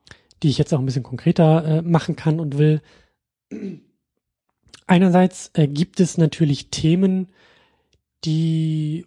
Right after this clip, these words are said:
Fortführung von bereits aufgenommenen Themen sind. Also wir haben so einiges angefangen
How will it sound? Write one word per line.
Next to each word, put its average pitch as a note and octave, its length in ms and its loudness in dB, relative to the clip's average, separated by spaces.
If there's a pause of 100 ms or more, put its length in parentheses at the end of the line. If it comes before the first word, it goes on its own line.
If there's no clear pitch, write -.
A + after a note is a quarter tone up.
Fortführung D#3+ 1300 -2 (1400)
von C#3+ 420 0
bereits - 880 0 (240)
aufgenommenen B2 800 -2
Themen A2 380 -10
sind. C3+ 460 -12
Also C#3 200 -2
wir C#3+ 80 2
haben C#3+ 80 2
so D3+ 120 -2
einiges F3+ 720 2 (880)
angefangen A3 880 0